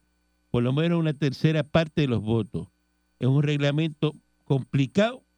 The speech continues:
más complicado que el de las elecciones.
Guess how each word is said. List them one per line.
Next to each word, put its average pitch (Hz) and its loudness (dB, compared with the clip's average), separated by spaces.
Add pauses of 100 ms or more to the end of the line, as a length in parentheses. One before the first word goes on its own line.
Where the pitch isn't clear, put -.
(460)
más 147 0
complicado 165 -2
que 160 -4
el 127 -2
de 123 -2
las 117 -2
elecciones. 104 -4